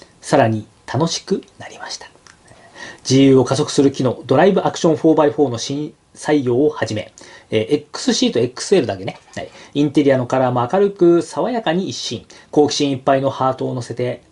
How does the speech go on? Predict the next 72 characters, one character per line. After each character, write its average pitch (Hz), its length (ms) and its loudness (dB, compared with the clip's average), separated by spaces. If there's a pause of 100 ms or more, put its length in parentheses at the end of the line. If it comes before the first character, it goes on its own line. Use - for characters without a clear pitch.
(120)
新 202 320 -2
し - 100 -10
く 156 240 -2
軽 151 280 -2
や 233 120 -2
か 151 80 -2
に 135 80 -6
な 123 80 0
っ 117 100 -12
た 117 160 -4
フ 123 140 -6
ッ 123 40 -2
ト - 180 0
ワ 131 100 4
ー - 20 -2
ク - 80 -12
で、 175 180 -8 (440)
今 131 240 0
す 127 160 -6
ぐ 123 100 0
楽 147 240 -6
し 202 160 -6
い 190 60 0
場 165 100 -2
所 185 140 -2
へ 233 100 -8
シ - 160 -6
フ - 80 -12
ト - 80 -10
し - 160 -10
よ - 100 -12
う。 - 40 -18 (140)
新 143 280 -6
型 123 240 -2
ジ 117 140 -2
ム 98 100 -6
ニ - 80 -16
ー - 100 -20
誕 - 200 -8
生。 - 100 -8 (720)
ね。 - 120 -4 (240)
は - 100 -8
い。 - 60 -12 (460)
え 95 140 0
ー、 - 40 -6
ド 139 100 6
ラ 196 100 6
イ 240 60 6
ブ 247 100 4
ア 202 80 4
ク - 60 -2
シ - 80 4
ョ 202 40 6
ン 190 40 4
フ 190 120 4
ォ - 20 6
ー 180 40 6
バ 185 80 6
イ - 20 4
フ 165 60 4
ォ - 20 6
ー - 20 0
っ - 20 -2
て、 127 60 0
ま 139 100 2
あ、 - 40 0
今 277 160 6
じ 175 60 6
ゃ - 100 4
な 190 100 4
ん - 20 2
か、 117 160 0